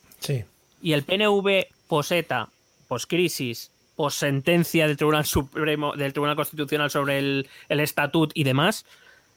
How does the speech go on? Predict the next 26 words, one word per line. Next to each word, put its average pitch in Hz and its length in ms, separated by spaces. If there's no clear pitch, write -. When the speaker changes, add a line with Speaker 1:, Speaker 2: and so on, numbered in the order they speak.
Speaker 2:
ha 151 100
conseguido 185 360
darle 190 220
la 165 120
vuelta 185 360
completamente 175 800
a 143 80
eso. 196 200
Ahora 196 240
el 185 80
P 208 100
N 202 140
V 190 380
es 175 160
un 220 160
partido 196 460
que 185 80
incluso 185 380
a 165 60
nivel 180 440
nacional, 175 720
eh, 160 220
a 151 80
nivel 165 240
español, 185 580
es, - 280